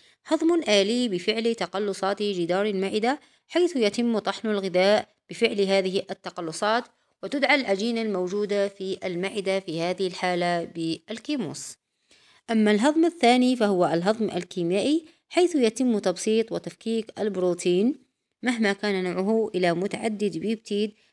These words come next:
بفعل إنزيم البروتياز واحد أو ال-، والذي ندعوه بالبيبسين والموجود بالعصارة المعدية. ومنه يمكننا القول بأن المادة الوحيدة التي تتفكك على مستوى المعدة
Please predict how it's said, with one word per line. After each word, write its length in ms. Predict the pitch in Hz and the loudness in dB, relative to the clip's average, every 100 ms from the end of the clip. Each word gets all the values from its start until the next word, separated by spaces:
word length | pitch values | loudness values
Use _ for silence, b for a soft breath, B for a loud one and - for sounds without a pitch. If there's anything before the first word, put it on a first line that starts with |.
| - | -14
بفعل 340 | 180 285 294 262 | -2 4 4 4
إنزيم 580 | 208 208 185 220 214 | 2 2 2 2 2
البروتياز 640 | 175 160 202 233 208 190 175 | -2 -2 -2 0 0 2 2
واحد 360 | 190 196 190 - | 0 0 -2 0
أو 200 | 180 175 | 0 2
ال-، 240 | 170 - | -2 -2
والذي 420 | 175 208 226 190 | -2 0 2 0
ندعوه 400 | 175 165 170 202 | 0 0 2 0
بالبيبسين 760 | 175 160 156 208 - 214 202 196 b b b - | 0 -4 -4 -6 -4 -2 0 -2 b b b -2
والموجود 760 | 208 196 185 180 180 180 175 | 0 2 0 2 2 2 -2
بالعصارة 1040 | 180 180 - 185 - - 170 165 165 165 - | -2 -2 -2 -6 -6 -6 -2 0 0 0 -4
المعدية. 760 | 202 247 285 311 233 147 120 - _ _ _ _ _ _ _ _ _ _ _ _ - | -4 -2 -2 -2 -2 -4 -6 -10 _ _ _ _ _ _ _ _ _ _ _ _ -10
ومنه 380 | 208 277 330 311 | -2 0 2 2
يمكننا 420 | 269 214 240 240 | 2 0 0 0
القول 440 | 208 - 208 220 214 | 0 2 2 2 0
بأن 360 | 151 214 247 | -2 0 0
المادة 460 | 220 190 196 196 208 | 0 0 0 0 -2
الوحيدة 640 | 190 160 214 208 208 - | -2 -4 -4 0 -2 -2
التي 320 | 175 170 214 | -6 -4 -6
تتفكك 520 | 208 190 175 202 - 202 - | -6 -8 -10 -10 -10 -12 -6
على 220 | 165 165 | -4 -2
مستوى 480 | 180 208 196 190 175 | -4 -6 -4 -4 -2
المعدة 640 | 190 190 185 196 175 175 | -4 -2 -4 -4 -2 -4